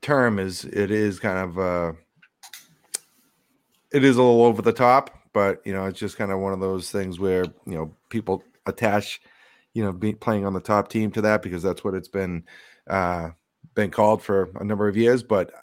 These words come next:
I don't, I mean, it's, it sounds like, you know, you have a decent handle on it with your kid. And,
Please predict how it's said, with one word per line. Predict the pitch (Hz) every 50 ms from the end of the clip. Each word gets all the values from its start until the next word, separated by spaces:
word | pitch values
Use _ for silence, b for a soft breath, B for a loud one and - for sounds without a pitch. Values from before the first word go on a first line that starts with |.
| _ _ _ _ - -
I | 113 117
don't, | 120 120 113 101 - -
I | 110 107
mean, | 101 98 95 90 90 90 87 - - _ _ -
it's, | 85 95 87 - - - - - _ -
it | 104 107
sounds | - 123 113 113 110 101
like, | - 104 98 95 92 - - _ _ _ -
you | - 101 92
know, | 90 87
you | 90 92 95
have | 95 92 87
a | 87 - _
decent | - 110 101 87 - 92 85
handle | 87 107 101 95 95 87
on | 92 92 90 90 90
it | 85 -
with | 80 85 -
your | 92 92 90 90
kid. | 87 - 95 87 87 85
And, | 82 82